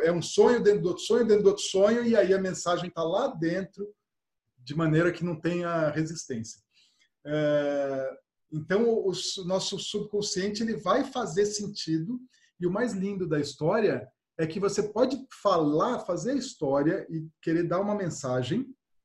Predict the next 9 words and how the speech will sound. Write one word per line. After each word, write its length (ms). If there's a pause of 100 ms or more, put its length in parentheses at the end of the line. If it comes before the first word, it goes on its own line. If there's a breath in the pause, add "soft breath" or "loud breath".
(420)
só 360
que 520 (600)
não 200
necessariamente 840
a 20
mensagem 420
que 60
eu 120
quero 440